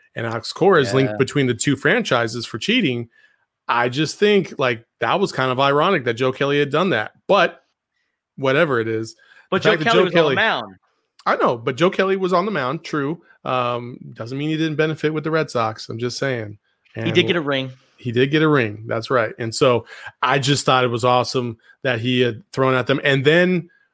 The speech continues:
Speaker 1: to follow it up the next day after he got an eight-game suspension, which is ludicrous 'cause usually in baseball, you get a two to five game suspension during a hundred and sixty-two game season. The equivalent, the equivalent of what Joe Kelly just got was like a twenty-four game suspension in any other year.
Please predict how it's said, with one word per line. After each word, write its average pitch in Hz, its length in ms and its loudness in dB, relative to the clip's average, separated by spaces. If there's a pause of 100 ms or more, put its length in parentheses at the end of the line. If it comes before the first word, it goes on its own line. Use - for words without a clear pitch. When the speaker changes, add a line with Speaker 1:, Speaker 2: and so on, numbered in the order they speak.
(200)
Speaker 1:
to 151 160 -2
follow 175 460 4
it 170 80 2
up 170 160 2
the 165 80 0
next 160 260 0
day 135 260 4
after 123 260 0
he 131 60 0
got 127 180 2
an 123 140 -8
eight-game 196 420 0
suspension, 127 640 -4
which 135 180 -6
is 143 180 -6
ludicrous 160 640 2
'cause 139 200 -6
usually 139 720 -4
in 117 120 -8
baseball, 113 420 -2
you 123 160 -6
get 143 120 0
a 117 60 -2
two 185 220 -6
to 165 80 -2
five 123 320 -2
game 113 180 -4
suspension 117 500 -8
during 143 200 0
a 151 100 -2
hundred 185 300 0
and 170 80 -6
sixty-two 180 440 -6
game 170 200 2
season. 160 520 -4 (580)
The 170 80 6
equivalent, 233 640 4
the 156 260 2
equivalent 202 540 0
of 127 140 -2
what 139 340 0
Joe 147 200 0
Kelly 151 300 0
just 120 240 -6
got 127 200 0
was 135 80 -4
like 143 120 0
a 135 60 -2
twenty-four 165 600 2
game 139 220 0
suspension 123 540 -4
in 120 100 -2
any 120 220 -4
other 113 160 -2
year. 107 280 -8